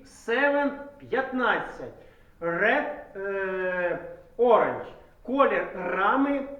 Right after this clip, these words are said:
червоного, е, червоний колір з помаранчевими вставками. Але якщо,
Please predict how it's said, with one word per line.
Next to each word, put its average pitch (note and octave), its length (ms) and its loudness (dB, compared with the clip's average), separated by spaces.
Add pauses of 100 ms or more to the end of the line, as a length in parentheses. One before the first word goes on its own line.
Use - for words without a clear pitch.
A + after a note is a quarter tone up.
(560)
червоного, A3 1080 0
е, G3 160 -4
червоний A3 460 -2 (120)
колір C4 280 0 (200)
з F#3+ 260 -6
помаранчевими G#3+ 800 -2
вставками. C3 680 -8
Але D4 200 0
якщо, A#3 540 -2